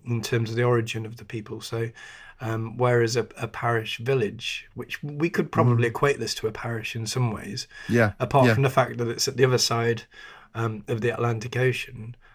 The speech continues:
Speaker 1: and that
Speaker 2: Yeah.
Speaker 1: people are from everywhere. Some people are from the West
Speaker 2: Yeah.
Speaker 1: Country, some people are from Yorkshire, some people are from Wales, and trying to kind
Speaker 2: Yeah.
Speaker 1: of get that level. I mean, if you read any early modern stuff, if,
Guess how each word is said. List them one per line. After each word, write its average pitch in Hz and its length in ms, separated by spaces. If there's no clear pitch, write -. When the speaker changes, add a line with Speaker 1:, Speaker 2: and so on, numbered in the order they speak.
Speaker 1:
and 120 200
that 113 100
Speaker 2:
Yeah. 110 80
Speaker 1:
people 139 260
are 123 60
from 135 180
everywhere. 135 380
Some 113 160
people 123 200
are 113 60
from 110 580
the - 60
West 113 220
Speaker 2:
Yeah. 113 40
Speaker 1:
Country, 117 300
some 123 180
people 117 200
are 117 40
from 117 200
Yorkshire, 113 380
some 120 200
people 123 200
are 117 40
from 117 320
Wales, 110 600
and 127 200
trying 156 240
to - 100
kind 120 220
Speaker 2:
Yeah. 135 60
Speaker 1:
of 123 40
get 139 140
that 127 160
level. 127 300
I 143 80
mean, 147 280
if - 160
you 143 120
read 156 200
any 139 360
early 120 280
modern 117 360
stuff, - 320
if, - 140